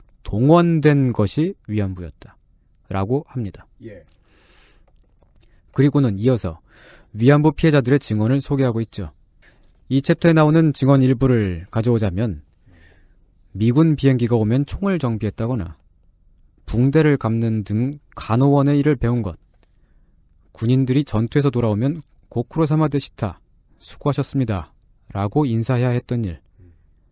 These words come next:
Speaker 1: 여자들도 아침이면 체조를 하고 수류탄 던지는 법을 배우는 등 군대식으로 똑같이 훈련받았던 일 등입니다.
Speaker 2: 네.
Speaker 1: 이런 증언들은 이외에도 여러 차례 더 언급이 되고 있는데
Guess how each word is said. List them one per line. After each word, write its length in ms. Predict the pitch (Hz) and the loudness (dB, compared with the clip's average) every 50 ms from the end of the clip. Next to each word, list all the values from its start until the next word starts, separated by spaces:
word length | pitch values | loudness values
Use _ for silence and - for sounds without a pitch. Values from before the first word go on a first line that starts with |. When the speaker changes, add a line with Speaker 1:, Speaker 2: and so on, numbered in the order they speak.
| _ _ _ _ _ _ _ _ _ _ - | _ _ _ _ _ _ _ _ _ _ -8
Speaker 1:
여자들도 600 | 104 104 101 117 107 - 104 101 98 131 131 123 | -6 -4 -2 -2 -2 -2 -4 -4 -2 -2 -4 -2
아침이면 500 | 92 98 98 - - 127 127 117 123 135 | -2 -4 -6 -4 -4 -2 -2 0 0 -2
체조를 440 | 139 - 156 147 - 160 151 135 107 | -2 -2 -4 -4 -2 -2 -2 -2 -2
하고 300 | 104 95 - 90 110 - _ | -4 -8 -10 -12 -14 -14 _
수류탄 480 | _ - - 160 175 165 - 170 165 156 | _ -12 -6 -4 -4 -2 -2 -2 0 2
던지는 380 | 147 139 127 120 127 123 113 | 2 0 0 0 -2 -2 -2
법을 240 | 107 104 101 110 107 | -2 -4 -4 -4 -4
배우는 360 | - - 98 98 95 90 85 | -4 -4 -4 -4 -4 -6 -6
등 140 | 82 101 143 160 | -8 -8 -10 -10
군대식으로 600 | - - 107 110 113 131 127 - 107 95 95 117 123 | -8 -8 -6 -4 -2 -2 -2 -4 -6 -8 -8 -10 -10
똑같이 380 | - 151 - - 123 - - | -10 -12 -10 -10 -10 -8 -8
훈련받았던 680 | 147 127 139 143 147 147 143 143 - 139 - - 135 135 | -8 -4 -2 -2 0 0 0 0 -2 -2 -2 0 0 2
일 160 | 135 143 139 | 4 2 2
등입니다. 460 | 131 - 139 139 123 104 87 78 - - - _ _ - | 2 2 0 0 0 -2 -4 -8 -12 -18 -20 _ _ -12
Speaker 2:
네. 100 | 95 87 76 - - _ _ _ _ | -10 -10 -10 -12 -16 _ _ _ _
Speaker 1:
이런 280 | - 123 120 156 165 147 | -4 0 2 2 2 2
증언들은 560 | - - 127 139 147 143 123 123 135 151 143 | 0 0 0 0 2 0 0 0 0 0 0
이외에도 420 | 117 131 131 113 113 110 104 - 131 113 | 0 -2 0 0 0 0 0 -2 -4 -2
여러 180 | 107 107 117 | -2 -2 -2
차례 220 | 110 - 139 143 143 | -4 -2 -2 -2 -2
더 120 | - 131 | 0 -2
언급이 380 | 110 104 113 120 117 127 107 117 | 0 0 -2 -2 -2 -2 -4 -2
되고 240 | - 107 104 95 104 | -2 -2 -2 -2 -4
있는데 460 | 95 87 85 90 95 143 131 90 | -4 -6 -6 -6 -4 -4 -6 -6